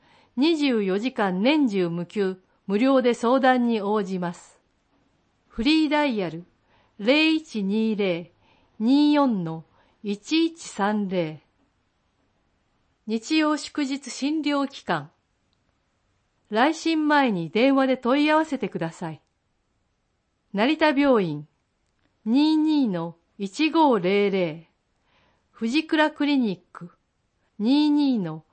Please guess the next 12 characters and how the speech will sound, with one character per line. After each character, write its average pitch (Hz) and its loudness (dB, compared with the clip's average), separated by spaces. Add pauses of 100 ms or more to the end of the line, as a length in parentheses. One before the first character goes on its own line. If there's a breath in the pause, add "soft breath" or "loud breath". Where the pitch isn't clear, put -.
(260 soft breath)
一 311 0
一 330 -6
五 190 0
八。 - -10 (760)
聖 311 -2
マ 262 4
リ 240 2
ア 175 -2
記 208 -4
念 262 2
病 226 2
院 156 -10